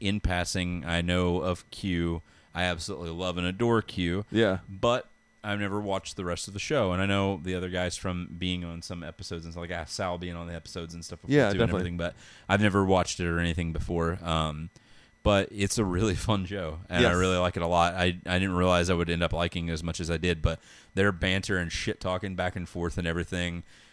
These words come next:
Speaker 1: and I, my, I think my favorite thing is whenever they make each other laugh during the actual challenges. It's like the same enjoyment that you get whenever somebody breaks on S N L.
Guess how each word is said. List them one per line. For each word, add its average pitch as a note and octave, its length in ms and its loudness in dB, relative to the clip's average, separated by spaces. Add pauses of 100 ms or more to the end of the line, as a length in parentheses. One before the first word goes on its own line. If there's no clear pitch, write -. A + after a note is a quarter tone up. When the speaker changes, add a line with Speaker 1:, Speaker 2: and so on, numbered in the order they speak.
(120)
Speaker 1:
and F2 400 -4 (280)
I, A2 200 0 (260)
my, A#2 220 -6
I - 20 -6
think D3 160 -2
my C3 80 0
favorite A2+ 300 -2
thing G#2 160 0
is G2+ 120 -4
whenever F#2+ 240 -4
they F#2 140 0 (280)
make F#2+ 380 -4
each F#2+ 160 -8
other F2 240 -4
laugh E2 520 -4 (240)
during E2+ 380 -6
the E2+ 120 -8
actual E2+ 320 -8
challenges. E2 580 -6 (360)
It's F#2 180 -2
like F#2+ 280 0
the F2+ 80 -6
same F2 400 0
enjoyment F2 480 -4
that E2 180 -12
you F2 40 -8
get E2+ 220 -2
whenever E2+ 260 -4
somebody E2+ 280 -4
breaks E2 460 -8
on E2 300 -8
S D#2 220 -10
N D#2 80 -10
L. E2+ 300 -8